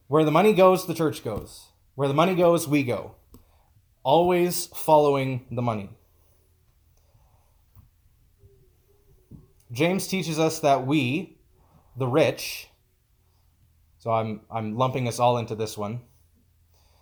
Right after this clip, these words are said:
that we should boast in our humiliation.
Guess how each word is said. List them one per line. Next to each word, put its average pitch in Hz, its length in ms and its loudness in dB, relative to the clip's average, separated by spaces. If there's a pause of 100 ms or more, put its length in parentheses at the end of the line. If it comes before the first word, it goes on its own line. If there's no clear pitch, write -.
(580)
that 135 240 0
we 180 560 -2
should 143 420 2 (120)
boast 160 420 6
in 143 160 -2
our 131 220 2
humiliation. 117 920 -6